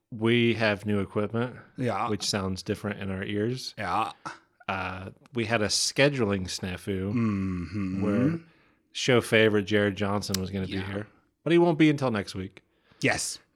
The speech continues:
Speaker 1: Uh,
Speaker 2: If then, who knows?
Speaker 1: we're also recording on a different day, so Uncle Stu won't be on until next episode either.
Speaker 2: Mm-hmm.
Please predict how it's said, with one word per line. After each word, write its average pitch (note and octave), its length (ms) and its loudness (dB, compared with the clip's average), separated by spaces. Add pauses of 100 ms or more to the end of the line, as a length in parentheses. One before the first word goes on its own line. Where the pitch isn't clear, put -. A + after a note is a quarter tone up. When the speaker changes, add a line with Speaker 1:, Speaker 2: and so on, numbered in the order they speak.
Speaker 1:
Uh, G2 420 0
Speaker 2:
If D#3+ 160 4
then, C#3 340 6
who B2+ 160 -2
knows? A#2 320 -4
Speaker 1:
we're A#2+ 180 4
also A#2+ 240 4
recording A2 540 2
on G#2+ 80 4
a G#2 60 2
different G2 380 0
day, G#2+ 300 2 (960)
so F#2 680 -6
Uncle A2 300 0
Stu A#2+ 380 2
won't D#3 200 2
be D#3 100 4
on D3+ 100 4
until D#3 200 2
next D3+ 220 0
episode D#3 400 2
either. C#3+ 220 4
Speaker 2:
Mm-hmm. G#3+ 260 2